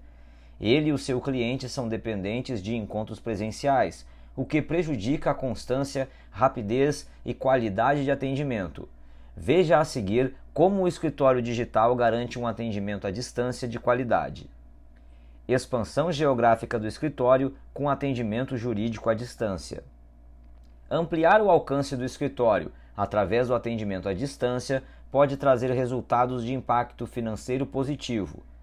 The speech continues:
No concorrido mercado da advocacia, escritórios com problemas de receita e de ampliação da carteira de clientes podem mudar sua realidade com essa expansão. Além disso, sua implementação não é difícil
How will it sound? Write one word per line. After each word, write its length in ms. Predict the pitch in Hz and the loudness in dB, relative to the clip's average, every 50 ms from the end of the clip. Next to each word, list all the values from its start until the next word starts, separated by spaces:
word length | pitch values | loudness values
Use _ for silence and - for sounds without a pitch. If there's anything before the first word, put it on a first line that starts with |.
| - - - - - - - | -20 -20 -20 -20 -20 -18 -10
No 160 | - 101 107 | -4 -4 -4
concorrido 600 | 104 - 123 117 113 113 110 98 90 123 147 147 156 | -2 0 -2 -2 0 -2 -2 0 0 0 0 0 0
mercado 460 | 147 139 135 - - 117 104 98 98 | 0 0 -2 0 2 0 0 2 0
da 100 | 95 98 | -2 -4
advocacia, 840 | 90 76 92 90 101 - - 147 147 - - 120 123 127 127 127 - - - - - | -4 -2 -4 -4 -2 0 0 0 0 -2 -6 -2 0 0 0 0 -2 -14 -20 -16 -10
escritórios 640 | - 120 - - 147 143 139 - 151 156 160 160 160 | -10 -10 -6 -4 -4 -4 -2 0 2 2 2 2 0
com 160 | - 143 147 | -4 -6 -6
problemas 560 | 139 143 143 123 117 120 120 117 113 110 104 | 0 0 0 0 2 2 0 2 0 -2 -4
de 80 | 92 107 | -2 -4
receita 640 | 107 107 101 - - - 113 110 101 - - - - | -4 -4 -4 -4 -4 -2 -2 -2 -2 -2 -4 -6 -4
e 140 | - 101 120 | -4 -6 -4
de 100 | 107 117 | -2 -2
ampliação 600 | 120 113 113 117 113 110 101 - - - 107 104 | -4 -4 -2 -2 0 0 0 -2 -2 -4 -4 -2
da 100 | 98 95 | -2 -2
carteira 460 | 92 - 98 98 - - 107 110 104 92 | 0 0 0 -2 0 -2 -4 -4 -4 -4
de 140 | 85 90 | -6 -8
clientes 600 | - 117 120 123 110 110 117 - - 139 - - - - - - - - | -8 -6 -4 -2 -2 -2 -2 -2 -4 -6 -6 -8 -18 -20 -20 -20 -14 -2
podem 280 | - 147 156 147 151 147 | 2 2 2 2 2 -2
mudar 420 | 147 139 127 104 104 117 127 139 | 0 -2 -2 2 4 4 4 4
sua 180 | - - 139 123 | 2 0 0 2
realidade 580 | 131 131 127 123 110 101 107 110 120 117 123 | 2 2 2 2 2 4 4 4 4 2 -2
com 180 | - - 123 117 | -6 -4 -2 0
essa 220 | 113 117 113 - 131 | 0 -2 -2 -4 -8
expansão. 680 | - - - 131 135 135 - - 139 135 120 95 - - - - - - - - - - - - | -8 -4 -4 -4 -4 -4 -2 0 2 2 2 0 -4 -10 -20 -20 -20 -20 -20 -20 -20 -20 -20 -6
Além 400 | - - 98 95 107 135 151 131 | 2 2 4 4 4 2 2 0
disso, 440 | 101 117 127 139 135 - 151 139 - - - - | 0 0 -2 -2 -2 -2 -4 -4 -4 -10 -20 -18
sua 340 | - - - 139 135 131 123 | -12 -4 0 4 4 6 4
implementação 920 | 151 185 202 202 185 160 143 143 139 135 139 131 120 - - 131 123 131 | 4 -2 -2 0 0 0 0 0 -2 0 0 0 0 0 -2 -2 -2 0
não 180 | 139 143 135 131 | 0 0 2 2
é 80 | 135 | 2
difícil 680 | 139 131 147 143 - - 151 156 135 - - 90 80 | 2 0 -2 -4 -4 -2 -2 -2 -2 -2 -6 -10 -10